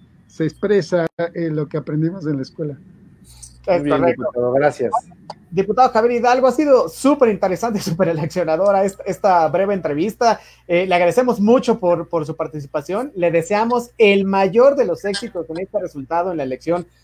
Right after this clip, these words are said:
Speaker 2: por la dirigencia de Morena, y ojalá, este, nos dé la oportunidad nuevamente de, de poder comunicarnos con usted una vez que se presenten, este, los resultados de la encuesta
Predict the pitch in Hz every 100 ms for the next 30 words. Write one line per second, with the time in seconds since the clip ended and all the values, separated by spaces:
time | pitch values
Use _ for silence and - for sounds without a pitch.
0 | _ 170 156 147 143 127 180 180 190 160
1 | 147 151 180 214 226 185 190 214 202 247
2 | 349 320 190 175 175 165 156 190 220 220
3 | 214 202 185 196 214 220 247 - _ _
4 | - 180 208 196 214 214 196 180 170 165
5 | 170 202 220 190 190 190 202 185 165 214
6 | 214 202 202 208 - 196 - 156 151 165
7 | 151 180 185 196 175 156 156 147 147 143
8 | 143 175 196 196 214 247 269 247 247 269